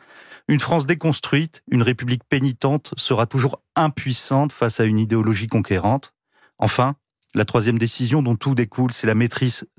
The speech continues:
totale de l'immigration. Si l'islamisme a pris un tel poids dans notre société, c'est d'abord pour des raisons démographiques. Depuis qu'Emmanuel Macron est au pouvoir, c'est plus de deux millions d'immigrés qui sont entrés dans notre pays, et je parle des entrées régulières.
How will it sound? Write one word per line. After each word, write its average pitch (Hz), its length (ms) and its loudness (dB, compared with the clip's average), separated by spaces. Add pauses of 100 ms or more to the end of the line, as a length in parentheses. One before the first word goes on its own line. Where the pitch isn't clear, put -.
totale 120 460 0
de 107 100 0
l'immigration. 104 680 0 (320)
Si - 220 0
l'islamisme 139 680 2
a 110 80 2
pris - 160 -4
un 113 80 2
tel 113 180 -2
poids 127 200 0
dans 110 100 0
notre 107 260 0
société, 113 600 0
c'est 113 160 -2
d'abord 110 300 0
pour 98 180 -2
des 98 100 0
raisons 98 320 2
démographiques. 113 1080 -2 (520)
Depuis 226 180 0
qu'Emmanuel 160 380 2
Macron 147 280 2
est 131 100 -2
au 127 40 -2
pouvoir, 135 300 0
c'est 131 140 -2
plus 139 120 -6
de 123 80 2
deux 123 200 2
millions 135 320 2
d'immigrés 117 480 0
qui 117 160 -4
sont 117 200 -2
entrés 113 220 -2
dans 113 80 0
notre 107 260 0
pays, 131 400 0 (380)
et 107 80 2
je 104 100 2
parle 147 220 0
des 127 140 -2
entrées 127 260 0
régulières. 117 580 0